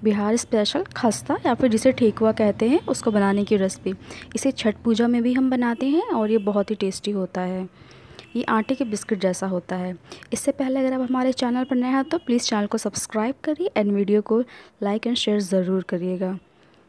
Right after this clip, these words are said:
So, ठेकुआ बनाने के लिए हमें चाहिए, ये हमने आधी कटोरी चीनी ली है, आधा कटोरी रवा लिया है सूजी, आप चाहे तो आटे का पाउडर भी ले सकते हैं,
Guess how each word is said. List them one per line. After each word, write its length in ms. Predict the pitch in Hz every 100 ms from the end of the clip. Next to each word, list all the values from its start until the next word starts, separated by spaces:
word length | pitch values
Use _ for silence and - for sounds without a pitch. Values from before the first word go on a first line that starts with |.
| - _
So, 300 | - 214 190 190
ठेकुआ 280 | 220 - 277
बनाने 340 | 277 262 269
के 100 | 269
लिए 100 | 269
हमें 260 | 247 226 240
चाहिए, 440 | 247 247 240 269 392 - - - - - - - - - - _ _ _ _ _ _ _ _ _ _ _ _ _ _ _ _ _ _ _
ये 120 | 214
हमने 200 | 226 233
आधी 200 | 233 208
कटोरी 360 | 233 240 226 226
चीनी 320 | 214 214 214
ली 180 | 214 220
है, 160 | 220 330 - - - - - -
आधा 200 | 214 214
कटोरी 440 | - 226 220 208
रवा 260 | 214 202 202
लिया 220 | 214 220
है 100 | 226
सूजी, 420 | 226 233 208 202 294
आप 160 | - 208
चाहे 260 | - 214 202
तो 160 | 214 214 -
आटे 220 | 196 208
का 80 | 220
पाउडर 360 | 214 196 196
भी 80 | 214
ले 120 | 214
सकते 300 | 214 214 -
हैं, 180 | 226 277